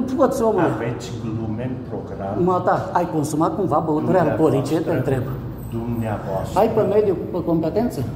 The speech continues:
Speaker 2: Dumneavoastră.
Speaker 1: Dumneata. Eu,
Speaker 2: Eu am
Speaker 1: intră
Speaker 2: venit
Speaker 1: civil.
Speaker 2: la serviciu.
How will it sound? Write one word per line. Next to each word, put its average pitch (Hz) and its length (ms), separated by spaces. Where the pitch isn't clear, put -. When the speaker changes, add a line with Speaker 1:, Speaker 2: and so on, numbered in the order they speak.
Speaker 2:
Dumneavoastră. 107 1160
Speaker 1:
Dumneata. 185 680
Eu, 165 140
Speaker 2:
Eu - 120
am 143 80
Speaker 1:
intră 156 120
Speaker 2:
venit 151 160
Speaker 1:
civil. 135 340
Speaker 2:
la 110 120
serviciu. 104 840